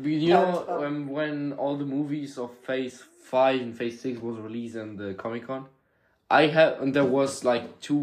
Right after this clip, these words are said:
Speaker 1: or three movies that, um, how, how do I say it? They were a mystery, you know? And I
Speaker 2: Yes.
Speaker 1: have some guess what movie is going to be. I don't think
Speaker 2: Shang-Chi two.
Speaker 1: Shang-Chi two,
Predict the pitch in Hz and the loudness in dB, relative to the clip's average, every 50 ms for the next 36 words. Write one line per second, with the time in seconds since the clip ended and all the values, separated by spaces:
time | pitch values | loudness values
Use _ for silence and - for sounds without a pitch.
0 | 135 131 127 - 143 135 131 127 131 127 127 131 127 117 104 92 92 117 113 95 | 0 -2 -4 -2 -4 -4 -2 -2 -4 -4 -4 -4 -4 -4 -6 -4 -4 -4 -4 -4
1 | 92 - _ _ _ _ _ _ _ _ _ - - 110 110 107 104 98 95 92 | -8 -14 _ _ _ _ _ _ _ _ _ -4 -4 -2 -2 -2 -6 -8 -8 -8
2 | - _ _ _ _ _ _ _ _ _ _ _ _ _ _ _ _ _ _ _ | -12 _ _ _ _ _ _ _ _ _ _ _ _ _ _ _ _ _ _ _
3 | _ - - 95 92 92 - - - - - 107 117 120 117 113 110 - - 117 | _ -8 -6 -6 -6 -8 -10 -14 -14 -6 -2 -2 0 0 -2 -4 -4 -4 -4 -2
4 | 113 110 110 110 120 120 127 135 135 131 120 - - - _ - 110 113 117 117 | -2 -2 -2 -2 -2 0 2 2 2 2 0 -2 -6 -10 _ -10 -10 -6 -4 -2
5 | 127 123 - - 110 104 95 92 92 101 110 113 117 117 - - - - _ _ | -2 -2 -4 -6 -6 -8 -8 -8 -8 -8 -8 -8 -8 -10 -14 -20 -20 -20 _ _
6 | - - - 127 147 151 147 160 165 - - - - - - - - 170 165 165 | -4 2 4 4 4 4 6 6 6 4 4 -2 -10 -12 -8 0 6 6 6 6
7 | 156 143 113 - - _ - - 147 151 165 170 165 - - - - - - 127 | 4 0 -4 -8 -14 _ 0 4 6 6 6 6 4 -2 -10 -14 -16 -16 -12 -10
8 | 131 135 127 120 117 117 117 113 131 143 143 143 - 131 139 143 143 151 143 127 | -8 -8 -6 -8 -8 -6 -2 2 2 2 2 2 -2 -2 -2 0 0 0 -2 -2
9 | 117 127 135 131 127 127 - - 98 123 139 160 170 165 - _ _ _ _ _ | -4 -6 -6 -6 -6 -8 -12 -14 -8 -6 -6 -6 -6 -8 -14 _ _ _ _ _
10 | _ _ _ - 135 156 160 156 151 - - 170 170 170 170 165 170 180 - 196 | _ _ _ 2 4 6 6 4 2 2 2 2 4 4 4 4 4 2 2 0
11 | 175 165 - 185 180 180 208 226 - - - - - 151 143 139 - - 135 139 | 0 0 0 2 4 4 4 4 -2 -8 -12 -8 -2 -2 -2 -2 -2 -4 -4 -2
12 | - 180 175 | 0 2 2